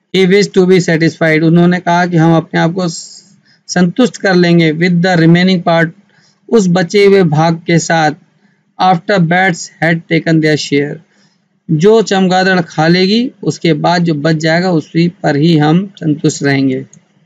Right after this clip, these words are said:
तो फ्रेंड्स चलिए इस, आपको क्वेश्चन दिए जा रहे हैं उसको आपको करेक्ट करना है, क्या वहाँ पे करेक्ट वर्ड आएगा।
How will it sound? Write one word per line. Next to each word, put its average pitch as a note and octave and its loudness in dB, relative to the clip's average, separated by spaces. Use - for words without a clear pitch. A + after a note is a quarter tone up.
तो G#3 4
फ्रेंड्स G#3 0
चलिए G#3+ 2
इस, G3+ -2
आपको G3 0
क्वेश्चन F#3+ 0
दिए G3 2
जा G3 2
रहे G#3 0
हैं G#3 0
उसको F#3+ -2
आपको F3+ 0
करेक्ट F3 -4
करना E3+ -2
है, F3 0
क्या F3 -2
वहाँ D#3 0
पे F3 -4
करेक्ट D#3+ -4
वर्ड D#3 -2
आएगा। C#3+ -2